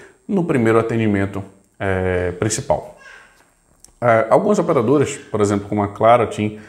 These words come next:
a Vivo e a Oi, que tem ouvidoria, é, existem ouvidores atualmente, é, por exemplo, na Claro é a Vera Renault,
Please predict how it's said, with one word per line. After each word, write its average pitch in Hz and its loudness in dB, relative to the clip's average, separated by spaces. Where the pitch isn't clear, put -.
a 107 6
Vivo 98 0
e 95 0
a 92 2
Oi, 107 0
que - -8
tem 160 -2
ouvidoria, 107 0
é, 104 4
existem 147 -2
ouvidores 120 2
atualmente, 104 -4
é, 95 4
por 110 0
exemplo, 104 0
na 107 0
Claro 131 2
é 107 0
a 104 4
Vera 107 0
Renault, 104 -2